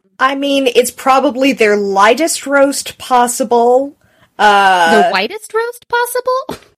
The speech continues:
Speaker 1: The lightest roast possible, just deceptively, deceptively a weak coffee.
Speaker 2: Mm, mm-hmm, mm-hmm. Uh, then there's Freedom Fuel, bearing a gun and the American flag for maximum patriotism.
Speaker 1: Cool.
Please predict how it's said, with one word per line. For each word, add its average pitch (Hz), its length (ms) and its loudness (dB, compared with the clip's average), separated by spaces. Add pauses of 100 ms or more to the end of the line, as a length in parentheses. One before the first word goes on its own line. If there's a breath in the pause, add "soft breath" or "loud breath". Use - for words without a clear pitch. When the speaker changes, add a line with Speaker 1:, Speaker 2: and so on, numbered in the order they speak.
(120)
Speaker 1:
The 262 180 0
lightest 381 520 0
roast 349 340 0
possible, 294 540 0 (180 loud breath)
just 254 380 -6
deceptively, 339 1400 0
deceptively 302 880 0
a 220 80 4
weak 202 420 -6
coffee. - 600 -4
Speaker 2:
Mm, 214 520 -2
mm-hmm, 185 520 -6 (100)
mm-hmm. 185 300 -8 (520 soft breath)
Uh, 202 160 0
then 240 220 0
there's 226 260 0
Freedom 330 500 0
Fuel, 180 540 -6
bearing 190 500 0
a 190 100 0
gun 175 420 -2 (200)
and 202 580 0 (120)
the 180 100 -4
American 165 420 -2
flag 135 400 -4
for 160 140 -10
maximum 160 480 -4
patriotism. 143 680 -6 (140)
Speaker 1:
Cool. 196 400 -6